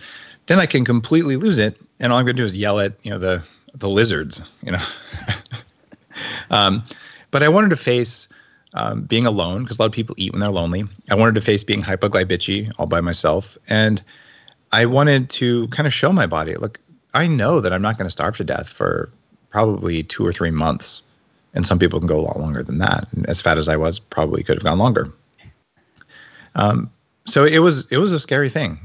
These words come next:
uh, to be perfectly honest, um, both the loneliness and the, the isolation and the lack of food. Um, but I did it 'cause I was like, "I gotta, I gotta face this down. I don't want it running me." And that's the context, and that's the story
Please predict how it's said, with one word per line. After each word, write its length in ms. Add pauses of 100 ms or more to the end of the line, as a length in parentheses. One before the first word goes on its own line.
uh, 100
to 100
be 60
perfectly 360
honest, 520
um, 100
both 160
the 80
loneliness 720
and 260
the, 320 (360)
the 80
isolation 800
and 300
the 60
lack 260
of 100
food. 420 (580)
Um, 160
but 100
I 80
did 220
it 120
'cause 140
I 140 (100)
was 80
like, 140
"I 80
gotta, 280 (140)
I 60
gotta 160
face 180
this 120
down. 180
I 60
don't 120
want 160
it 40
running 280
me." 160 (760)
And 180
that's 240
the 120
context, 640
and 60
that's 140
the 80
story 680